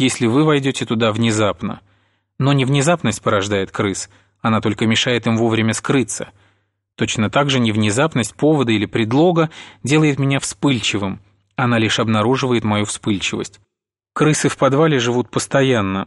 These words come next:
но если вы будете входить туда с криками и шумом, они спрячутся, прежде чем вы включите свет.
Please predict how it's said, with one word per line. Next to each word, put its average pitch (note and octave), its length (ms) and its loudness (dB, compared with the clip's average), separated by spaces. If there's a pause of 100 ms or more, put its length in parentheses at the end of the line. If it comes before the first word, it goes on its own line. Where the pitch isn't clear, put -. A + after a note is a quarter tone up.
но A#2 140 -2
если A2+ 300 -2
вы A2 100 2
будете G#2+ 380 0
входить A2 400 -2
туда A2 200 0
с - 100 -4
криками G#2+ 500 0
и - 20 2
шумом, F3 460 2 (360)
они E3 200 4
спрячутся, C3+ 680 0
прежде A2 320 0
чем G#2+ 240 -2
вы A2 120 0
включите - 520 -2
свет. G2 480 -4